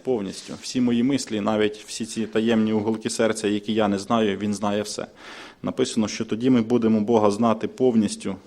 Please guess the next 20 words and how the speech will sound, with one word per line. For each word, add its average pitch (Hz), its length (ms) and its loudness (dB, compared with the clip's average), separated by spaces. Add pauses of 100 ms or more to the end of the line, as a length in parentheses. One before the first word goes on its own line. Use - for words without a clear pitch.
детально, 107 680 4
так, 131 380 4 (880)
як 104 220 -2
Він 120 160 4
знає 107 300 2
нас 107 200 0
тепер, 117 420 0 (100)
і 104 60 -8
будемо 104 280 -2
бачити 110 360 0
Його 101 160 -2
обличчям 104 460 0
до 101 120 4
обличчя. 113 480 0 (440)
Це - 140 -6
буде 117 320 2 (120)
чудовий 113 400 2
стан. 123 380 4 (560)
Я 117 120 2
даже 120 340 4